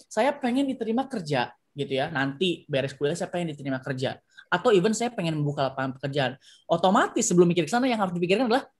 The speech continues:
emang skill apa aja sih yang dibutuhin di sana biar saya bisa terima kerja. Skill apa aja yang dibutuhkan agar saya bisa terserap gitu ya, menjadi tenaga kerja.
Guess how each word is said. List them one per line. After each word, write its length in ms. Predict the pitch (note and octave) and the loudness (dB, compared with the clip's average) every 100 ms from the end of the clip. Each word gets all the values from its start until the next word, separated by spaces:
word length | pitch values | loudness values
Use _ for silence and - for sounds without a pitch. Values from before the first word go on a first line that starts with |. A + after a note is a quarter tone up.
| _ _ | _ _
emang 300 | - C#3+ G#3 | -6 -2 -2
skill 240 | - - E3 | -4 0 0
apa 240 | D3 C3+ | 2 -2
aja 80 | D3 | -4
sih 240 | E3+ A3 | -6 -2
yang 80 | G3 | 0
dibutuhin 400 | D3+ D3+ D3 D#3 | 0 0 -2 -2
di 80 | D3 | -2
sana 240 | C#3 F#3+ | -2 -2
biar 240 | D#3+ C3+ C3+ | 0 0 -2
saya 160 | F#3+ F3 | -4 -4
bisa 220 | B2+ D3+ | 0 0
terima 260 | - - | 2 0
kerja. 420 | - - - B2+ A2 - _ _ - - | -4 -12 -12 -8 -8 -10 _ _ -20 -14
Skill 340 | - - F#3+ | -10 2 4
apa 220 | E3+ - - | 4 0 0
aja 160 | E3 F#3 | 2 2
yang 100 | F#3+ | 2
dibutuhkan 720 | D#3+ D3 D3 - E3 G3+ A#3 _ | 0 -2 -4 -2 0 0 -4 _
agar 400 | - D3+ C#3+ D#3 | 0 0 4 2
saya 480 | D3 G3+ A3+ C#3+ C3 | 2 0 2 2 0
bisa 240 | D3 F3 E3+ | -2 -4 -4
terserap 560 | F#3+ - A#3 A3 - - - D3+ | -6 -4 0 0 -2 -18 -14 -10
gitu 160 | C#3 | -4
ya, 140 | C#3 F3+ - | 0 0 -2
menjadi 300 | C3 B2+ - | -6 -6 -4
tenaga 240 | D3 C3 | -2 -2
kerja. 260 | - C3 | -2 -4